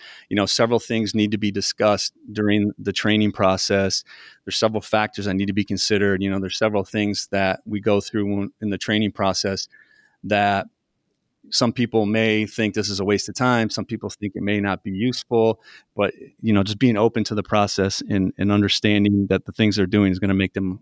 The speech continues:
a, a more effective witness. And then last is the ability to focus. And,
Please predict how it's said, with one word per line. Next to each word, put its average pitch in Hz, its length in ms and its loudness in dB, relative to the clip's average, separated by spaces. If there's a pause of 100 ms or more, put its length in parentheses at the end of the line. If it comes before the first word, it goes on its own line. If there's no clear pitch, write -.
a, 95 260 -6
a 104 40 -4
more 104 180 2
effective 92 420 -4
witness. 87 480 -4 (1200)
And 127 100 6
then 131 200 4
last 135 440 0
is 113 140 -2
the 117 80 4
ability 110 360 4
to 101 80 -2
focus. 110 600 -2 (340)
And, 101 220 -2